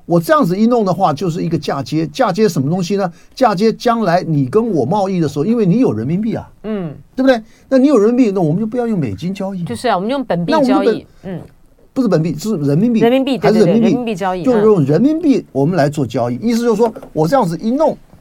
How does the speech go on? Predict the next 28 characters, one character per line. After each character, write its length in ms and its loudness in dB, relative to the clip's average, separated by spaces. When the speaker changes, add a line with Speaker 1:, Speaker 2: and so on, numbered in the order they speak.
Speaker 1:
啊， 180 0
我 160 -2
一 60 -2
方 140 2
面 120 2
帮 160 0
你 60 -2
还 260 0
了 80 -2
部 160 -6
分 120 -2
的 80 -4
美 120 -8
债， 320 -8
那 140 -2
另 140 0
外 140 0
一 40 -4
方 140 -2
面 140 -2
呢， 80 -2
Speaker 2:
嗯。 60 -2
Speaker 1:
我 80 2
买 200 -2
你 160 -2
的 140 -4
这 160 -12
个， 240 -4